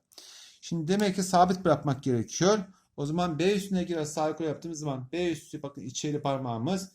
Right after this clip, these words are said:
bu tarafa döndürdüğümüz zaman ne tarafa? Bakın şu tarafa doğru bir indüksiyon akımı oluşuyor. Yani demek B üstüne göre sağ kol uygulayacağız. Bakın.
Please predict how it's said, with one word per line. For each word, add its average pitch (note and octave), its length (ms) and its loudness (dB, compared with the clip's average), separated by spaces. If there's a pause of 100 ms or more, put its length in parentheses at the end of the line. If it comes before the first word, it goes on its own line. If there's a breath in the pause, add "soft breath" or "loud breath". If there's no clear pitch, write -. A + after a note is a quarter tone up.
(300)
bu E3 60 -12
tarafa D#3 300 -4
döndürdüğümüz C#3+ 640 -2
zaman C#3+ 240 -2
ne E3+ 100 0
tarafa? D#3+ 520 2 (280 loud breath)
Bakın C3+ 180 -6
şu C3+ 200 -2
tarafa D3 300 0
doğru B2 320 0
bir D#3+ 320 2
indüksiyon D3 420 -2
akımı A#2+ 240 -4
oluşuyor. A#2 320 -4
Yani C3 520 2 (280 soft breath)
demek C#3 240 -2
B F3 180 6
üstüne D3 220 -2
göre D#3+ 160 0
sağ C#3 320 2
kol A#2 120 -4
uygulayacağız. F#2+ 400 -2
Bakın. G2+ 260 -6